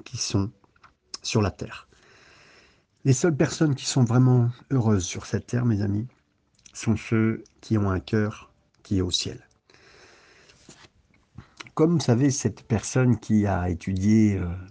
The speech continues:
sept ans <laughs> pour aller, euh, euh, il a été à l'université et pour être médecin, ben là, il y a un moment où il va arriver à ça.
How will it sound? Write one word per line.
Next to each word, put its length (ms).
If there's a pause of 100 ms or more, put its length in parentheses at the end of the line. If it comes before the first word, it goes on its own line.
(420)
sept 340
ans 160 (200)
<laughs> 240
pour 180
aller, 360
euh, 160 (840)
euh, 240
il 140
a 40
été 180
à 20
l'université 960
et 60
pour 200
être 160
médecin, 500
ben 180
là, 260
il 60
y 40
a 60
un 60
moment 500
où 80
il 140
va 100
arriver 340
à 80
ça. 320